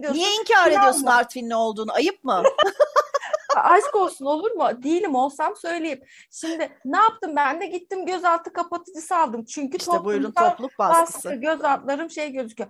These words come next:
Speaker 1: Halbuki değil yani. Bana göre değil baktığın zaman. Öyle çok majör bir ihtiyacım yok. Ama ekran senden bunu istiyor. Yani ekran istiyor. Diyor ki,
Speaker 2: Hayır,
Speaker 1: "Böyle
Speaker 2: ekranda
Speaker 1: görün."
Speaker 2: güzel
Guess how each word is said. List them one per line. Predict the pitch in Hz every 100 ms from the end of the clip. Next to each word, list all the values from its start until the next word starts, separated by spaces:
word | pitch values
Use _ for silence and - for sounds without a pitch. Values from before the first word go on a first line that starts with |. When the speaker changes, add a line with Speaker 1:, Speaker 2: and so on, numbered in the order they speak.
| _ -
Speaker 1:
Halbuki | 320 370 349 392 392
değil | 349 339 202
yani. | 202 196 196 185 - -
Bana | 226 277
göre | 294 196 233 427
değil | 370 233
baktığın | 202 196 - 196
zaman. | 190 185 170 -
Öyle | 220 220
çok | - 269 214
majör | 233 233 285 262
bir | 226
ihtiyacım | 220 247 240 240 339
yok. | 311 - - - - -
Ama | 349 453 440
ekran | - 277 285 359 453 466
senden | 302 285 311 359 320
bunu | 269 254
istiyor. | 202 - - 190 165 - 214
Yani | 190 196
ekran | 285 320 453 554
istiyor. | 415 - - 214 190
Diyor | 359 427
ki, | 330
Speaker 2:
Hayır, | 233 214 - _ 339
Speaker 1:
"Böyle | 415 480
Speaker 2:
ekranda | 440 277 294 285 311 440
Speaker 1:
görün." | 440
Speaker 2:
güzel | 262 247 294 339